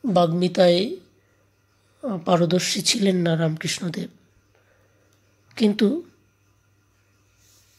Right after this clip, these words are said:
তিনি মানুষে মানুষে জাতি বা বর্ণ ভেদাভেদ মেনে নিতে পারেননি।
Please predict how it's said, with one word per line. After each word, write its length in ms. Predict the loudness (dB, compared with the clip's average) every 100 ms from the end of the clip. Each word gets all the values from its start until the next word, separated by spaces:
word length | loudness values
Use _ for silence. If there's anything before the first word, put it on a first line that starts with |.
| _ _ _ _ _ _ _ _
তিনি 320 | 4 6 6
মানুষে 540 | 4 4 4 2 -2 0
মানুষে 520 | 0 -2 -2 -4 -4 -10 _ _ _ _ _ _ _ -20 -20 _ _ _ _ _ _ -6 2
জাতি 480 | 4 4 2 -2
বা 180 | 0 -2
বর্ণ 580 | 2 4 4 2 0 -2 -6 -12 -6
ভেদাভেদ 540 | -4 2 2 4 0 -2 -8 -20 _ _ _ _ _ -14
মেনে 320 | -8 -2 0
নিতে 260 | 0 0 2
পারেননি। 600 | 6 6 4 0 -2